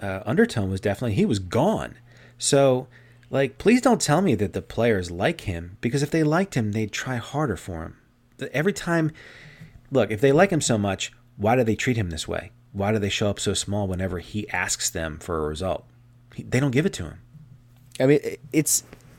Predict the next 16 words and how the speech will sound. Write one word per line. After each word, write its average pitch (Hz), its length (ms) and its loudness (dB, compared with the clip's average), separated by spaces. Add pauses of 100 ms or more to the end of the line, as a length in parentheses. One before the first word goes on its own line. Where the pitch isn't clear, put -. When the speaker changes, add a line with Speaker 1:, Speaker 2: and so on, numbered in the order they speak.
(140)
Speaker 2:
it's 147 260 2
a, 120 180 4 (460)
I, 127 140 4
I - 100 2
guess - 240 4
I 302 60 6
would 196 160 4
say 160 160 6
that 151 140 8
it's 123 260 0 (100)
a 135 60 0
decent 160 580 2
point. 165 260 6
There's, 117 220 2
there 131 240 2
is 139 260 4